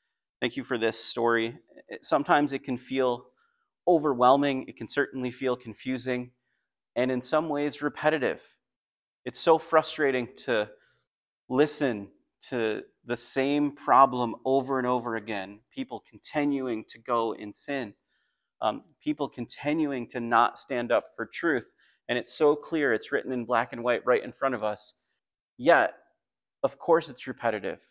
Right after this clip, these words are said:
because we have the same exact problems in our own life and in our own culture. So God, I pray that instead of getting bored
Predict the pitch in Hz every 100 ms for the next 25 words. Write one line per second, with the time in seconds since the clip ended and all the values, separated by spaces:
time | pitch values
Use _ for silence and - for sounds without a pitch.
0 | _ _ - - 123 113 127 131 117 -
1 | _ _ _ - 120 117 117 - 135 139
2 | 139 120 120 117 - 113 107 110 101 101
3 | - _ - 107 95 98 117 123 113 110
4 | 110 - _ _ 107 104 104 101 - 104
5 | 107 - 107 - - 82 _ _ _ _
6 | _ - 117 131 135 120 143 127 107 104
7 | - 139 123 104 131 123 104 123 156 101